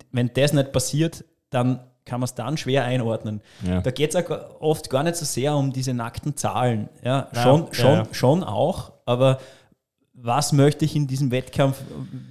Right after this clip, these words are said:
Speaker 1: beschreiben wir's jetzt einmal ganz schwammig, erleben, wenn man das
Speaker 3: Mhm.
Speaker 1: vorab schon ein paar Mal visualisiert hat und ob das dann noch unterlegt ist oder untermauert ist mit, mit, mit harten Zahlen, ähm, ist wurscht. Ähm, dann kann man aber in, im Nachgang, äh,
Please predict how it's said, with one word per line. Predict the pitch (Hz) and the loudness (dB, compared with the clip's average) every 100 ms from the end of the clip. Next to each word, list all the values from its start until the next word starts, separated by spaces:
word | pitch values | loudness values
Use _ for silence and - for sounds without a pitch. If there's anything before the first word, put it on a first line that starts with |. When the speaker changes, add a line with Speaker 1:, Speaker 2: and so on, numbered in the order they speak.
| 127 - - | -18 -20 -12
Speaker 1:
beschreiben | 131 123 135 | -6 -2 -2
wir's | |
jetzt | 131 123 | -2 -2
einmal | 127 | -2
ganz | 120 131 123 | 0 0 0
schwammig, | 123 123 123 - | -2 0 -2 0
erleben, | 123 123 139 147 110 - | 2 2 2 2 -2 -6
wenn | 117 | -4
man | 123 | -2
das | 120 117 | 0 2
Speaker 3:
Mhm. | 123 123 | 2 -2
Speaker 1:
vorab | - 139 160 139 - | -2 0 2 -2 -2
schon | 135 | -4
ein | |
paar | 127 131 | 0 2
Mal | 135 | 2
visualisiert | 127 131 127 123 - 175 | 0 2 2 0 0 2
hat | 147 160 - - - - _ | 2 0 -4 -20 -20 -20 _
und | 131 131 | 2 2
ob | 131 127 | 0 0
das | 127 | -6
dann | - 131 127 123 | 0 2 2 2
noch | 127 127 | 2 0
unterlegt | - 127 127 113 127 - | 0 -2 0 0 -2 -4
ist | 131 | -4
oder | 127 120 | -2 -2
untermauert | 127 123 117 101 135 143 - | -2 -2 -2 2 4 4 2
ist | 120 - | -4 -2
mit, | 120 - - | -4 -4 -6
mit, | 117 110 | -6 -4
mit | 113 - | -8 -8
harten | 110 - 127 | -8 -6 -6
Zahlen, | - 101 117 143 139 - _ _ | -4 -2 -2 -2 -6 -20 _ _
ähm, | 123 117 117 117 - | -6 -2 -2 -4 -6
ist | 120 113 | -6 2
wurscht. | 139 185 - - - _ | 4 4 0 -12 -20 _
Ähm, | - 120 123 - _ | 0 2 2 -6 _
dann | 117 165 | 2 2
kann | - 156 | 4 2
man | 151 | 4
aber | 143 139 135 | 4 2 -2
in, | 143 139 | -2 -2
im | 139 135 | -2 -2
Nachgang, | 117 107 131 139 139 147 139 | 0 -2 -4 -2 0 0 -2
äh, | - 123 127 | -4 -2 -2